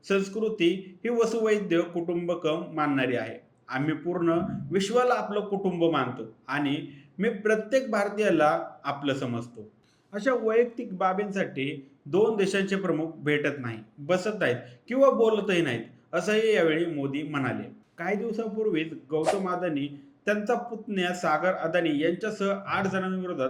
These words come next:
फसवणुकीचे आरोप निश्चित करण्यात आले होते. भारतात नरेंद्र मोदी पत्रकारांच्या समोर येत नाहीत, पण जेव्हा विदेशी पत्रकार त्यांना महत्त्वाचे प्रश्न विचारतात, तेव्हाही ते उडवडीचे उत्तर देतात, असे आरोप यामुळे केले जात आहेत.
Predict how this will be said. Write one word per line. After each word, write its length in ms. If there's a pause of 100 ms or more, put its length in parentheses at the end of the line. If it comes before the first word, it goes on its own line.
(120)
फसवणुकीचे 540
आरोप 360
निश्चित 280 (200)
करण्यात 300
आले 200
होते. 340 (760)
भारतात 840
नरेंद्र 420
मोदी 680
पत्रकारांच्या 640
समोर 400
येत 180
नाहीत, 240 (300)
पण 200
जेव्हा 540
विदेशी 340
पत्रकार 540
त्यांना 340
महत्त्वाचे 560
प्रश्न 340
विचारतात, 720 (420)
तेव्हाही 580
ते 120
उडवडीचे 560
उत्तर 380
देतात, 360 (300)
असे 200
आरोप 580
यामुळे 360
केले 340
जात 200
आहेत. 180